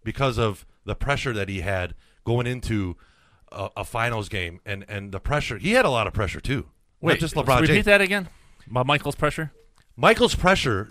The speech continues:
Speaker 1: to knock out, uh, other superstars, other Hall of Famers, were
Speaker 2: Uh,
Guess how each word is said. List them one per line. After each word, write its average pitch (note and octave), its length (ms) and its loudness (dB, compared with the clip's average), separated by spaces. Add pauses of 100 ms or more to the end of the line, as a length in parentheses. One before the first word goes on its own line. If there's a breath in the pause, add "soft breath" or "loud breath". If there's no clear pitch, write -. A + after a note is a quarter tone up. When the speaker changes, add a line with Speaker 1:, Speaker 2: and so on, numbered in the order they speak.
(120)
Speaker 1:
to C3 480 4
knock C#3+ 320 4
out, D3+ 300 2 (1200)
uh, A2 300 0 (360)
other E3+ 240 4
superstars, B2 720 0
other D3+ 220 2
Hall D3 240 2
of B2 80 -2
Famers, D3+ 440 -2 (720)
were C3+ 240 6
Speaker 2:
Uh, B2 40 -6